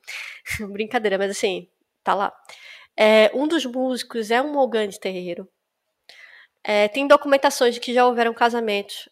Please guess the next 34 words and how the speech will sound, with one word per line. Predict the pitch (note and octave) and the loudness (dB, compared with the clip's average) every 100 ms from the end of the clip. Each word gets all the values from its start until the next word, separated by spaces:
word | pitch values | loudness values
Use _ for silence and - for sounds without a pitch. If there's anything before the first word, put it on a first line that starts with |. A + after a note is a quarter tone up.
| - | -4
já | A3 | 0
houveram | G#3+ G#3 G#3 | 0 0 -2
batizados. | G3+ G3+ F#3+ G3 F#3 F3+ - - _ - - - _ _ | -4 -6 -4 -2 -2 -6 -18 -20 _ -20 -20 -20 _ _
É, | G#3 G#3 G#3+ - | 0 2 2 0
eles | A3+ - | -4 2
fazem | B3+ A3+ A#3+ | 4 4 0
um | |
ritual | A#3 A#3 B3+ A3+ G#3+ G#3 G#3 - _ _ | -6 -8 -2 2 4 2 -4 -10 _ _
todo | B3 A#3 A#3+ | -2 0 -2
ano | G#3+ G#3 G#3 G#3 - _ | 0 -2 -6 -10 -16 _
sobre | - - A#3 A3+ A#3+ A3+ | -8 0 0 0 0 2
a, | - G#3+ G#3 G3+ G3 - | 2 2 2 0 -2 -4
a | G#3 | -8
vida | F#3+ A#3 | -6 -8
e | B3 | -6
morte | A3+ G#3+ G#3 G3+ - G3 - | 0 0 0 -4 -12 -14 -10
do | A3 | -8
irmão | G#3+ A3 A#3 | -6 -4 -4
de | G#3 | -4
Zé | G#3 | -6
Celso, | - G3 F#3+ F#3+ - - - _ _ _ | -4 -2 -2 -4 -10 -14 -20 _ _ _
que | - | -20
faleceu, | - G#3 G3+ - G#3 F#3+ | -4 -2 -2 -2 -4 -6
foi, | - G3+ G3 G3 - | -8 -6 -6 -8 -8
é, | - F#3 F3+ F3 | -8 -8 -8 -10
cruelmente | - A3 A3+ G#3 G3+ - G3 F#3 - | -4 -2 -2 -4 -10 -12 -10 -10 -10
assassinado | - G3+ - A#3 E3+ F3 F#3+ G3+ F#3 | -10 -10 -10 -8 -8 -6 -6 -6 -10
e | F3+ | -18
tudo | _ F#3 | _ -14
mais. | F#3 F#3 F#3+ | -12 -12 -12
Foi | - G#3 | -14 -12
uma | |
coisa | G#3+ G#3 | -8 -8
bem | G3 A#3 C#4 | -6 -6 -8